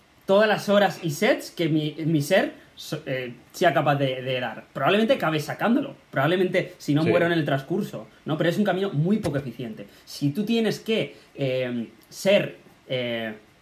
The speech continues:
Speaker 1: cuidadoso con el gasto de tus recursos, porque quieres hacer otras cosas, porque tienes una vida, por ejemplo, ¿no? Es un buen punto. A lo mejor tengo una vida social
Speaker 2: Sí.
Speaker 1: que me requiere, o un trabajo, etcétera, y no tengo la posibilidad de ir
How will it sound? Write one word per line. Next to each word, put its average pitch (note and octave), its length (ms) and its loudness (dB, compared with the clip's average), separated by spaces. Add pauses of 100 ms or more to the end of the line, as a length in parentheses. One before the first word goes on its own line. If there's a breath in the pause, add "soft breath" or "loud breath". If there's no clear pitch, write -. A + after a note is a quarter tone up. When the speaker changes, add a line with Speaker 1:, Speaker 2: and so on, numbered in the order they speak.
(680)
Speaker 1:
cuidadoso F3 520 2
con A3 120 2
el G3+ 80 2
gasto F#3+ 240 2
de F3 60 0
tus G3 100 0
recursos, G#3 560 0 (180)
porque C#3 240 -4
quieres C3+ 220 -10
hacer C#3 160 -4
otras G3+ 200 0
cosas, D#3+ 380 0
porque B2 180 -8
tienes C#3+ 260 0
una B2 120 0
vida, C#3+ 320 0 (480 soft breath)
por - 120 -10
ejemplo, C#3+ 500 -4
¿no? C#3+ 160 -8
Es C#3+ 100 -8
un C3+ 80 -6
buen A#2 180 -6
punto. C#3 280 -4
A A2+ 280 -14
lo A2 60 -14
mejor C#3 220 -4
tengo C#3 260 -4
una C#3 140 -2
vida C#3 160 2
social C#3 220 2
Speaker 2:
Sí. C#3+ 80 0
Speaker 1:
que D#3 80 -2
me D3 80 0
requiere, G#3+ 420 2
o D3+ 260 2
un C#3+ 120 -2
trabajo, F#3+ 480 2
etcétera, G#3+ 480 0 (120)
y C#3+ 80 0
no D3+ 120 2
tengo E3 160 2
la D#3 100 4
posibilidad D#3 500 0
de C3 120 -2
ir - 260 -2